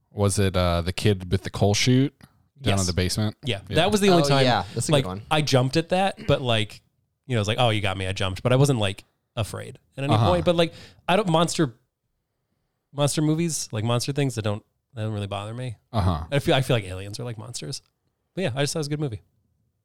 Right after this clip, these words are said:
Speaker 1: Yeah, I think, uh, the, the, the few moments that, that got me were the one where he walks across the screen,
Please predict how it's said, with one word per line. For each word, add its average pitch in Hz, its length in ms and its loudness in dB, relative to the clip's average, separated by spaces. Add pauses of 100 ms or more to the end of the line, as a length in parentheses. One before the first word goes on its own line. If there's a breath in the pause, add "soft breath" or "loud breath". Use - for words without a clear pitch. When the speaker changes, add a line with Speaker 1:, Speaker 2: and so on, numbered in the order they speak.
(720 soft breath)
Speaker 1:
Yeah, 110 220 4
I 92 80 0
think, 147 260 2
uh, 98 300 4
the, 101 240 -6
the, 107 360 2
the 107 140 -2
few 143 220 2
moments 95 400 2
that, 90 320 -2
that 92 120 0
got 90 200 -2
me 90 140 0
were 87 420 0
the 95 160 -2
one 92 240 2
where 92 120 0
he 85 60 -2
walks 85 220 -2
across 82 220 -4
the - 80 0
screen, 98 580 0